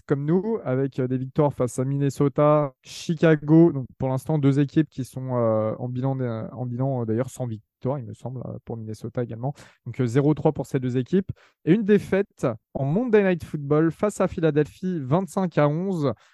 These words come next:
Alors, ça veut dire une semaine courte pour les Buccaneers, c'est jamais négligeable pour nous. Au niveau du roster, vous connaissez les départs. Tom Brady, évidemment, qui est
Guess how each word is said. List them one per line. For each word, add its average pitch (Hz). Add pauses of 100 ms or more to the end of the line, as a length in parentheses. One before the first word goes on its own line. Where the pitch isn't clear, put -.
(140)
Alors, 131
ça -
veut 165
dire 175
une 143 (160)
semaine 160
courte 220
pour 170
les 147
Buccaneers, 131
c'est 117
jamais 131
négligeable 131
pour 123
nous. 165 (380)
Au 175
niveau 180
du 156
roster, 160 (240)
vous 113
connaissez 120
les 123
départs. 147 (140)
Tom 117
Brady, 120 (120)
évidemment, 123
qui 113
est 107